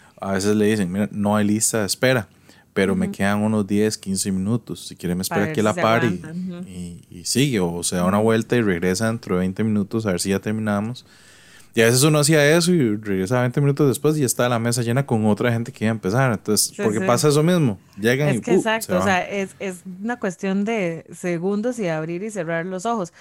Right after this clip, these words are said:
Speaker 2: De hecho, lo que sí vi mucho era que entonces la gente que,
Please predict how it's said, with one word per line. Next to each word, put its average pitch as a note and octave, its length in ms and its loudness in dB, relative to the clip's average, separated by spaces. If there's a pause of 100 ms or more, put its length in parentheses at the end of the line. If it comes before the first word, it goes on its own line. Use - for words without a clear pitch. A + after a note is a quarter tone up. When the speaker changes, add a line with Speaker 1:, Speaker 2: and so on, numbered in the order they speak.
(320)
Speaker 2:
De G#3 260 2
hecho, G#3+ 260 -2
lo C#4+ 200 0
que G3 240 -6
sí A3+ 240 -6
vi B3 120 0
mucho C4 360 0
era B3+ 180 0
que - 80 -6
entonces G3 540 -4
la F#3 160 -2
gente F3+ 360 -4
que, A3 380 -4